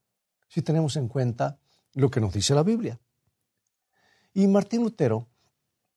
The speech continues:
se hizo famoso por haber redescubierto el principio de la justificación por la fe. Y se cuenta que lo hizo al leer un versículo que se encuentra en Romanos capítulo uno, versículo diecisiete.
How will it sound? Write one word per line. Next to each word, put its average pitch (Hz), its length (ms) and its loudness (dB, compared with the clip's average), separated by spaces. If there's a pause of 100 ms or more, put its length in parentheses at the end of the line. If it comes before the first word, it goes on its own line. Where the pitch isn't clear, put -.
(340)
se - 160 0
hizo 175 140 4
famoso 147 420 2
por 127 140 -4
haber 120 260 0
redescubierto 143 680 2
el 120 80 0
principio 123 600 -2
de 107 80 0
la 92 100 -2
justificación 120 840 -4
por 110 140 -2
la 90 80 -2
fe. 90 300 -4 (1600)
Y 180 60 2
se 190 140 2
cuenta 185 640 0 (800)
que 147 120 2
lo 139 140 4
hizo 160 260 -2
al 127 120 0
leer 135 420 0
un 143 220 0
versículo 196 680 0
que 147 120 -10
se 113 80 -6
encuentra 120 420 -2
en 107 80 -2
Romanos 120 540 -2
capítulo 113 720 -6
uno, 127 280 2
versículo 101 520 -2
diecisiete. 87 580 -6